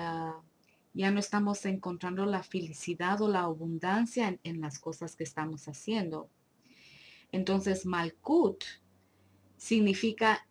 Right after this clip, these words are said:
esto precisamente, significa cuando nos, nos estamos sintiendo así, como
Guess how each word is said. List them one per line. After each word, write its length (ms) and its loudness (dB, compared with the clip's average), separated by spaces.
esto 420 2
precisamente, 920 -2
significa 880 -4
cuando 280 -4
nos, 240 -10
nos 220 -6
estamos 460 0
sintiendo 580 -4
así, 380 -4
como 500 -8